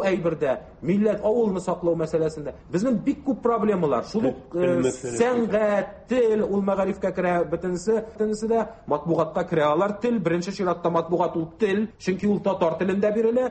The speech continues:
Speaker 1: һәм татар кешесе өчен бирелә, татар менталитетына корылган була. Димәк, менә бу әйберләрне дә, бөтенесен дә күтәрсәк без, без көчәябез, милләтне дә көчәйтәбез, үзебез дә көчәябез дигән.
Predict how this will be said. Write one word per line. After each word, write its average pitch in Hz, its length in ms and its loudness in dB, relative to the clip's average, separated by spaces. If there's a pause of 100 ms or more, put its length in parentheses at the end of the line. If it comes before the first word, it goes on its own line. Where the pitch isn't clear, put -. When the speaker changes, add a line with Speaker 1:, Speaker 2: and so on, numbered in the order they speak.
Speaker 1:
һәм 185 180 -2
татар 214 380 0
кешесе 240 320 -6
өчен 233 240 -2
бирелә, 233 260 2
татар 214 340 0
менталитетына 220 800 0
корылган 151 320 -2
була. 117 240 -8
Димәк, 165 320 0
менә 208 240 2
бу 214 160 2
әйберләрне 190 480 0
дә, 160 140 0
бөтенесен 220 400 -2
дә 196 100 2
күтәрсәк 185 600 0
без, 127 180 -2
без 226 320 -2
көчәябез, 202 720 0
милләтне 180 400 0
дә 214 160 -2
көчәйтәбез, 196 480 -4
үзебез 143 320 -8
дә 131 160 -2
көчәябез 110 480 -6
дигән. 87 240 -12